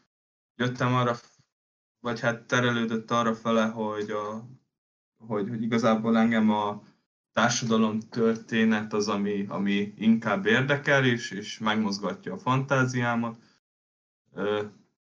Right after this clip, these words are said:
és végül is, ö, azon belül is a,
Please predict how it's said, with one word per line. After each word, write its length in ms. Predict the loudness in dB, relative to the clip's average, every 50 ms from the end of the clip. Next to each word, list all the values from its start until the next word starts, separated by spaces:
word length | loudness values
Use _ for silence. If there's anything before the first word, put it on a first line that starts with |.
| _ _ _ _ _ _
és 720 | -8 -6 -4 -4 -2 -4 -4 -6 -6 -6 -6 -6 -8 -6 -2
végül 380 | 0 0 0 2 2 2 2 2
is, 340 | 2 2 0 -2 -4 -4 -2
ö, 220 | 0 2 2 0 -2 -4 -4
azon 300 | -2 0 2 2 4 4
belül 200 | 4 4 4 2
is 180 | 2 0 0 0
a, 260 | -2 -2 -2 -4